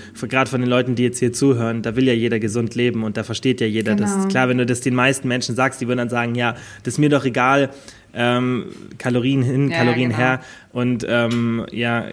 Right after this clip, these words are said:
Speaker 1: gesundes Körpergewicht hin oder her, ähm, das ist den vielen egal, aber nicht den Leuten, die hier zuhören. Und da finde ich es dann wichtig, dass man einfach das in normalen Mengen macht und dann muss man natürlich auch unterscheiden, okay, gehe ich jetzt nur zweimal insgesamt im
Speaker 2: <laughs>
Speaker 1: gesamten Dezember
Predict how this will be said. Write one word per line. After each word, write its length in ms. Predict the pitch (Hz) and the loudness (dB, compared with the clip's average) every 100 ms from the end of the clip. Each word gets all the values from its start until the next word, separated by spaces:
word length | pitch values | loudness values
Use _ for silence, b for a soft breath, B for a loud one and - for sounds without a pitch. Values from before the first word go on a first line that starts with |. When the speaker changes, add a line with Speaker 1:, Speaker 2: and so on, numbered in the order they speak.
| 50 117 - | -12 -14 -6
Speaker 1:
gesundes 400 | 127 113 127 120 | -2 2 2 0
Körpergewicht 540 | - 131 127 123 117 - | 0 2 2 2 2 0
hin 140 | 127 | 0
oder 180 | 120 117 | 2 2
her, 440 | 110 123 120 117 | 4 4 4 0
ähm, 320 | - 113 113 104 | -2 -2 -2 -2
das 160 | 110 | -4
ist 160 | 120 - | -6 -2
den 240 | 117 113 101 | -2 -2 -4
vielen 300 | - 135 120 | -2 0 0
egal, 260 | 110 123 | 2 2
aber 280 | 117 113 113 | 2 2 0
nicht 240 | 117 117 | -2 -2
den 80 | 120 | 0
Leuten, 240 | 113 117 113 | 0 0 0
die 60 | |
hier 120 | 113 | 0
zuhören. 300 | 113 127 117 | 2 2 2
Und 120 | 113 110 | 2 0
da 100 | 110 | 0
finde 160 | 113 | 0
ich 40 | 107 | -2
es 40 | |
dann 120 | 117 120 | 0 0
wichtig, 240 | 120 110 | -2 -2
dass 180 | 110 - | -4 0
man 220 | 117 113 - B - _ - - - B B B | 0 -2 -6 B -20 _ -20 -20 -20 B B B
einfach 280 | 131 127 - B - | 2 2 -2 B -2
das 240 | 120 - - _ | -2 -2 -12 _
in 200 | - 147 | -8 -2
normalen 580 | 147 139 135 151 151 139 | 2 2 4 2 2 2
Mengen 300 | 135 170 180 | 2 2 2
macht 280 | 165 165 - | 2 0 -4
und 180 | 131 120 | -6 0
dann 280 | 131 160 170 B B | 0 2 -2 B B
muss 160 | 139 151 | -4 -2
man 100 | 151 | 0
natürlich 300 | 147 143 - | -2 -2 -2
auch 140 | 135 | 0
unterscheiden, 440 | 139 127 - 135 135 | 0 -2 0 0 0
okay, 320 | 127 151 127 B B - | -2 -2 -2 B B -2
gehe 120 | 143 | 0
ich 80 | 135 | 2
jetzt 220 | 131 - | 0 0
nur 340 | 131 131 127 | 2 2 2
zweimal 640 | 123 - 131 147 156 170 175 | -2 0 0 2 2 2 2
insgesamt 720 | 156 175 - 151 151 175 185 | 2 2 2 0 2 0 0
im 160 | - 151 | 0 2
Speaker 2:
<laughs> 20 | |
Speaker 1:
gesamten 400 | 190 120 156 - | 4 2 0 0
Dezember 600 | 143 139 151 156 160 165 | -2 0 0 2 2 0